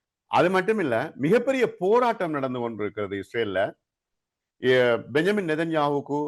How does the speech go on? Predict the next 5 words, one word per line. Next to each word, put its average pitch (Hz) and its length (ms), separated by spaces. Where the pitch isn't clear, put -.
எதிராக 123 500
மிகப்பெரிய 151 720
போராட்டம் 123 580
நடந்து 123 360
கொண்டிருக்கிறது. 107 580